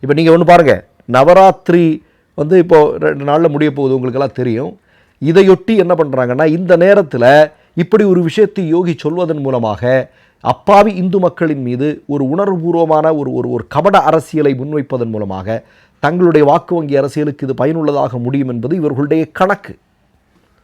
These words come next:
அதைத்தான் இவர்கள் செயல்படுத்த முயற்சி செய்து கொண்டிருக்கிறார்கள். ஆனால் மீண்டும் மீண்டும் சொல்கிறேன், நீங்கள் நூறு வருடங்களாக இதற்காக முயற்சி செய்து கொண்டிருக்கிறீர்கள். ஆனால் அது ஒருபோதும் நடக்காது என்பதை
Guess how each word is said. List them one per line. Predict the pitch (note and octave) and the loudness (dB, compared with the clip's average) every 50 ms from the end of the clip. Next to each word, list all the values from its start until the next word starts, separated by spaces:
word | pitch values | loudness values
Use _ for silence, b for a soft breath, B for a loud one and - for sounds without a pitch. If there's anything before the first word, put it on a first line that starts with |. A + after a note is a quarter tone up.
| _ _ _ _ _ _ _ _ _ | _ _ _ _ _ _ _ _ _
அதைத்தான் | - B2+ E3 F3 F3 G#3+ A3+ | -2 0 0 2 2 2 2
இவர்கள் | A3 F#3+ F3+ F3 F#3 | 2 2 2 0 -2
செயல்படுத்த | E3 - F3+ F3 E3+ E3 D#3+ D3+ - D3+ | 0 0 0 0 0 0 -4 -2 -4 -4
முயற்சி | C#3+ D3 D#3 C#3 - - | -2 -2 -4 -4 -6 -8
செய்து | D3+ D3 C3+ C3+ | -8 -6 -6 -6
கொண்டிருக்கிறார்கள். | B2+ A#2 A#2 A2+ - B2+ A#2+ A2+ G#2 A2+ G#2+ - b b b b b b | -6 -4 -6 -6 -4 -4 -4 -2 -4 -4 -8 -8 b b b b b b
ஆனால் | b C3 C3 C3+ C#3 C3+ | b -2 0 2 2 2
மீண்டும் | C3+ D3 F3+ G3+ G3 F#3 G#3 G3 | 2 2 0 2 2 0 0 0
மீண்டும் | F#3 G3 G#3 G3 G3+ F#3+ | 0 -2 0 0 -2 -2
சொல்கிறேன், | - - D3+ C3+ C3+ C3+ C3 B2 A#2 A#2+ _ _ _ _ _ _ _ | -2 -6 -6 -4 -2 -2 -2 -2 -4 -6 _ _ _ _ _ _ _
நீங்கள் | _ B2 C3+ C#3 C3 C#3+ C3+ C3 | _ -4 -2 0 2 0 0 0
நூறு | C#3 D#3+ G3 A#3+ B3 G#3+ | -2 -2 0 0 2 2
வருடங்களாக | E3+ E3 F#3 F#3+ G3+ F#3+ F#3 F#3+ F#3+ F3+ F3 F#3+ | 4 4 4 4 2 2 2 2 2 2 2 0
இதற்காக | F3+ D3+ D3 D3 - - D#3+ C#3 C3+ C3+ C#3 B2 A2+ - | -2 -2 -2 -4 -4 -4 -4 -4 0 0 -2 -2 -2 -6
முயற்சி | _ B2+ C3 D3+ D#3+ - - D3 | _ -6 -6 -6 -6 -6 -10 -10
செய்து | B2 C#3 B2 B2 A#2+ A2+ | -8 -6 -6 -6 -6 -6
கொண்டிருக்கிறீர்கள். | G#2+ G#2+ G2+ - A2+ G#2 G2 F2 A2 G#2+ F#2+ - _ _ _ _ _ _ _ _ | -6 -8 -8 -8 -8 -10 -8 -6 -8 -8 -8 -10 _ _ _ _ _ _ _ _
ஆனால் | _ G#2 A2 A2+ A2 A#2+ C3+ C#3+ - G#3 - - _ _ _ _ _ _ _ _ _ _ _ _ | _ -4 -4 -2 0 2 2 2 2 0 -2 -10 _ _ _ _ _ _ _ _ _ _ _ _
அது | G2 G2+ G#2+ G#2+ | -10 -8 -6 -2
ஒருபோதும் | A2+ C#3+ E3 F#3 F#3 F#3+ F#3+ G3+ G3 A3+ G#3 | 0 2 2 4 4 6 6 6 4 2 -2
நடக்காது | E3+ D3 D3 E3 F3+ - _ - G3+ G3 F3+ E3 | -2 0 0 0 0 -2 _ -2 0 0 2 0
என்பதை | D#3 C#3+ C3+ C3 B2+ B2+ C3 B2+ B2 | -2 -2 -2 -2 -2 -2 -2 -4 -6